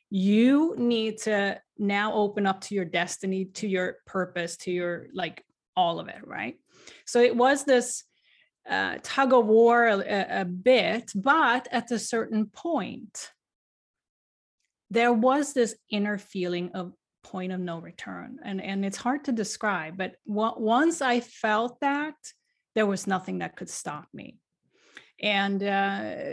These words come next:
I certainly had become a yoga teacher. I certainly had,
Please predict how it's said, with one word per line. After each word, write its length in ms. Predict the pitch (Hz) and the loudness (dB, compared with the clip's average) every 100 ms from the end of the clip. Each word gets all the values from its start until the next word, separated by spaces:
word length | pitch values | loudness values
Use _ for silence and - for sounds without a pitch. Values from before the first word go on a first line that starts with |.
| 131 - 339 - - - - _ _ _ _ _ | -10 -12 -16 -16 -16 -20 -20 _ _ _ _ _
I 100 | 208 | -4
certainly 600 | 202 - 233 247 294 269 247 | -2 -2 -2 0 0 0 -2
had 440 | - 220 214 190 | -4 -4 -4 -4
become 360 | 196 - 202 196 | -6 -4 -4 -2
a 20 | |
yoga 300 | 190 190 185 | -2 -2 -6
teacher. 360 | - 190 - | -8 -10 -8
I 140 | 190 180 | -8 -6
certainly 600 | - 208 226 233 220 220 | -6 -6 -6 -4 -4 -4
had, 600 | - 208 196 196 196 | -4 -2 0 -2 -4